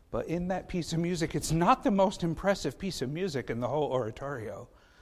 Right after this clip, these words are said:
probably every valley shall be exalted is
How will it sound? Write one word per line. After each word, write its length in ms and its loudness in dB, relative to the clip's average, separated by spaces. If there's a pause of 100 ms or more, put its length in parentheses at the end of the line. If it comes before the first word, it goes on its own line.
(160)
probably 560 4
every 300 4
valley 560 4
shall 180 0
be 200 -2
exalted 600 -2
is 260 -10